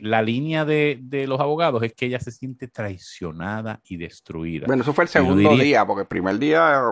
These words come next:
Speaker 1: Claro, sí,
Speaker 2: era
Speaker 1: sí.
Speaker 2: más de que me tiren con
Speaker 1: Sí.
Speaker 2: toque, me voy a defender porque esto es algo técnico.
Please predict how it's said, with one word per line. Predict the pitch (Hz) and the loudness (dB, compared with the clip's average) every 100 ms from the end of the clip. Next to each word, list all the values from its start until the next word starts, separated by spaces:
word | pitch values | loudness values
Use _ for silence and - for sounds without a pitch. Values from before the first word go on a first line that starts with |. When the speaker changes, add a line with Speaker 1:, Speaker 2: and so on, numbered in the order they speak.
| - | -2
Speaker 1:
Claro, | 98 143 147 | 2 4 4
sí, | - 143 | 2 0
Speaker 2:
era | 202 131 120 110 98 | 4 4 6 4 2
Speaker 1:
sí. | 92 | 2
Speaker 2:
más | 113 127 120 110 | 2 4 4 2
de | 98 | -2
que | 104 95 | -4 -4
me | 95 92 | -2 -2
tiren | 113 139 | 0 0
con | - 127 | 0 -2
Speaker 1:
Sí. | 185 | 2
Speaker 2:
toque, | - - 135 | 0 2 2
me | 104 | 2
voy | 98 107 | 2 4
a | 131 | 4
defender | 127 139 131 208 | 4 2 2 0
porque | - - - 98 | -2 -8 -2 -2
esto | 101 - 127 127 123 110 95 82 | -2 0 4 4 4 4 2 2
es | 120 123 | 2 4
algo | 120 113 92 | 2 0 -2
técnico. | 90 87 76 - | -4 -6 -10 -16